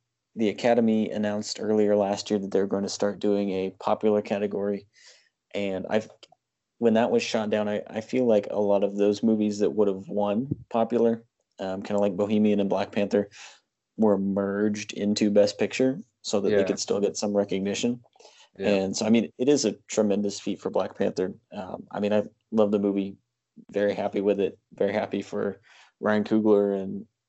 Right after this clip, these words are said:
Speaker 1: Chadwick Boseman and everyone involved, but I just don't know if it is Best Picture material.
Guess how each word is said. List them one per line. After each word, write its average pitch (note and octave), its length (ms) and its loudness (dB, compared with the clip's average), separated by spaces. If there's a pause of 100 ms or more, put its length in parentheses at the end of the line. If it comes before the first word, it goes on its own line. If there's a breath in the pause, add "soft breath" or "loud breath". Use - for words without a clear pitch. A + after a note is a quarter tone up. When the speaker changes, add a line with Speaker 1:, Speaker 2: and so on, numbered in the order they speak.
Speaker 1:
Chadwick G2+ 320 -4
Boseman G2+ 380 -2
and G2 100 -2
everyone G2+ 300 0
involved, G2 500 -2 (300 soft breath)
but G2 120 0
I A2+ 60 6
just A#2 180 2
don't G2 180 2
know G2 200 -4
if G2 140 -8
it E2+ 200 -4 (680)
is G2 180 -6
Best - 360 -4
Picture F#2+ 320 -8
material. E2 640 -16